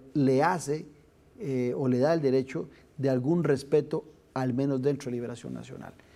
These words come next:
Entonces, ese, ese aglutinamiento de Liberación que también llega a la campaña nacional como un partido engreído,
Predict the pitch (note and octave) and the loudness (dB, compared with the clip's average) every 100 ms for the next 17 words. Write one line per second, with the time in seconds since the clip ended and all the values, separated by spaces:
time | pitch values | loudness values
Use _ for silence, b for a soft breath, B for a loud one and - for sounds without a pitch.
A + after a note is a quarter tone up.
0 | B - D#3 F#3+ - D#3+ - F3 F#3+ G3+ | B -8 -4 -2 -2 -4 -4 -4 -2 -2
1 | G#3 E3+ C#3+ E3 E3+ E3+ E3 E3 D3+ C#3+ | -2 0 2 0 0 -2 0 2 2 0
2 | D3+ B2 B2 - B B B B B - | -2 -4 -8 -20 B B B B B -4
3 | - E3 F3+ F#3 F#3 G3+ G#3 G#3 G#3 F#3 | -2 2 2 2 4 2 4 0 -2 -2
4 | G3 F#3+ F#3 F3+ F3+ E3 E3 - - C3 | -2 0 0 0 0 0 -2 -4 -12 -4
5 | C3 C3 C#3+ - D3+ D3 D3 D3+ F3 G#3 | -4 -2 -6 -2 -2 0 0 0 2 0
6 | G3+ | 0